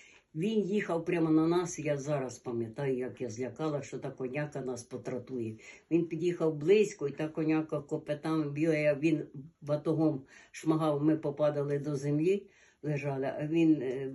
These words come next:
батогом, ну, він нас не, так, фьостав, ну, не вдарив нас. Він видерив нас ті торбинки, порозкидав, порвав, викинув і кричав: «Ідіть, щоб я вас тут більше не бачив». Ну, це, мабуть, на другий, на третій день до нас прийшли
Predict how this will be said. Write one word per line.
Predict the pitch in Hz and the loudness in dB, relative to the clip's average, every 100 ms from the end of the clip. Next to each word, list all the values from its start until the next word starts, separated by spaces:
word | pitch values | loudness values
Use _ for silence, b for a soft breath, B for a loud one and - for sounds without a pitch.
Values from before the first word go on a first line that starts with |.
| 143 | -6
батогом, | 147 156 143 156 | -6 -4 0 4
ну, | 156 | 6
він | 170 170 | 6 6
нас | 170 165 165 | 4 0 0
не, | 160 147 - - - | 0 0 -14 -18 -12
так, | 180 151 - | -4 -4 -4
фьостав, | - 175 202 196 165 156 | -8 0 0 0 -2 2
ну, | 160 | 6
не | 156 151 | 6 4
вдарив | 151 139 123 117 | 0 -2 -2 -6
нас. | 107 104 _ b b b b 170 | -8 -12 _ b b b b 2
Він | 214 190 | 4 6
видерив | 160 175 147 143 139 | 4 2 0 -2 -2
нас | 131 127 | -4 -6
ті | - 131 | -8 -10
торбинки, | - 147 160 170 170 220 | -4 -2 0 0 -2 -6
порозкидав, | - 165 151 - 143 170 165 | -4 -6 -6 -6 -2 -2 -4
порвав, | 151 147 151 131 | -6 -4 -4 -4
викинув | 131 147 - 135 131 - 131 | -6 -6 -6 -4 -4 -4 -10
і | |
кричав: | - 127 - 151 135 123 b b b | -10 -10 -4 -2 -2 -6 b b b
«Ідіть, | 151 139 156 | -12 -8 -6
щоб | - 139 | -6 -6
я | 139 135 | -4 -6
вас | 131 - | -6 -8
тут | 127 | -10
більше | 117 117 - 117 | -8 -10 -8 -8
не | 113 | -8
бачив». | 107 104 - 113 _ B B - | -8 -12 -14 -20 _ B B -6
Ну, | 170 208 | -4 -4
це, | - 202 190 - 165 | -4 -6 -8 -8 -6
мабуть, | 165 170 165 156 156 | -2 -2 -4 -8 -8
на | 147 | -8
другий, | 143 160 165 | -6 -4 -4
на | 143 139 | -4 -6
третій | 147 139 - | -6 -8 -6
день | 123 139 147 143 | -8 -6 -6 -8
до | 139 | -8
нас | 127 120 | -8 -10
прийшли | - 123 117 - 131 143 180 | -12 -8 -6 -6 -4 -4 -4